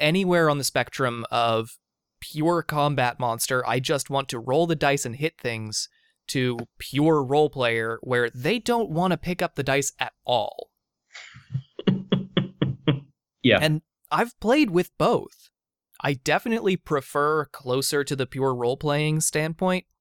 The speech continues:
Speaker 1: but
Speaker 2: Mm-hmm.
Speaker 1: also the dice and the mechanics are there for a very specific and very particular reason, and if you haven't set yourself up to actually utilize that,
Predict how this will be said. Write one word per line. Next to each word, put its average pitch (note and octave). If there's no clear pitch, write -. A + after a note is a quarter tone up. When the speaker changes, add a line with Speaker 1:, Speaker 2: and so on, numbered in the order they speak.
Speaker 1:
but F#3
Speaker 2:
Mm-hmm. G3
Speaker 1:
also A3+
the F3+
dice D4+
and G#3
the E3+
mechanics D3
are B2+
there B2
for C3
a A#2
very C3
specific B2
and A2
very B2
particular A2+
reason, A2+
and C3+
if C3
you C3
haven't D3
set -
yourself B2+
up A#2+
to A#2+
actually A#2
utilize A3
that, C4